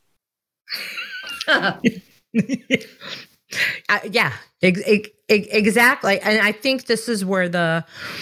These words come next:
Speaker 2: over the years, I, when I finally woke up, I'm like, "I guess I am a natural born salesperson," because I don't follow those defaults, right? I, I'm in the moment of, you know, it's interesting too, in proposals,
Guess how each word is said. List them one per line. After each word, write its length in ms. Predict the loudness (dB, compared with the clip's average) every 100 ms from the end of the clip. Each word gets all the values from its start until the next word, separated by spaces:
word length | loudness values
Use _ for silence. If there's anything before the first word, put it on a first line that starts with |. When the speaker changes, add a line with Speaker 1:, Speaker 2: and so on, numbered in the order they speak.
| -14 -18 _
Speaker 2:
over 260 | 0 2 2
the 120 | 0
years, 520 | -2 0 2 2 0
I, 280 | 0 0 0
when 200 | -2 0
I 80 | 0
finally 380 | 0 0 2 0
woke 240 | 0 2
up, 140 | 0 0
I'm 100 | 0
like, 180 | 0 0
"I 120 | 0
guess 260 | 0 0
I 120 | -2 -2
am 180 | 0
a 40 | 0
natural 360 | 0 0 -2
born 240 | -2 0 0
salesperson," 720 | 0 0 -2 0 0 0 0
because 500 | 0 0 0 0 0
I 140 | -2
don't 360 | -2 2 2 0 _
follow 460 | 0 0 0 -2 -2
those 240 | 0 -2
defaults, 680 | -2 -4 -2 -2 -2 -6 -6
right? 400 | -2 0 0 -2 0
I, 280 | 0 2 0
I'm 280 | -2 -2
in 120 | -2 0
the 40 |
moment 580 | 2 2 2 2 0 -2
of, 320 | -2 0 0 -4 _ _ _ _ -4
you 100 | 0
know, 60 | 0
it's 160 | 2
interesting 520 | 0 0 0 0 0
too, 220 | -2 0 2
in 100 | 0
proposals, 1080 | -2 -2 0 2 2 0 0 -2 -8 -12